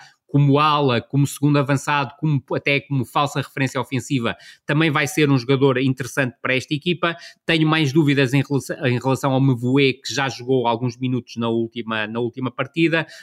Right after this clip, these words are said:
Veremos também se o Tumble Monteiro, que te-, que infelizmente para ele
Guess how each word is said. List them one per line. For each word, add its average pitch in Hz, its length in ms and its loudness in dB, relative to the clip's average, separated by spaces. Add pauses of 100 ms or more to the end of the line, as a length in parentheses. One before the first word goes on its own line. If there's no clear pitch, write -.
Veremos 143 300 0
também 151 340 0
se - 160 -2
o 131 40 2
Tumble 139 340 2
Monteiro, 135 520 -2
que - 160 -20
te-, 110 320 -4
que 104 160 -8 (100)
infelizmente 117 840 -4
para 107 180 -4
ele 110 260 -2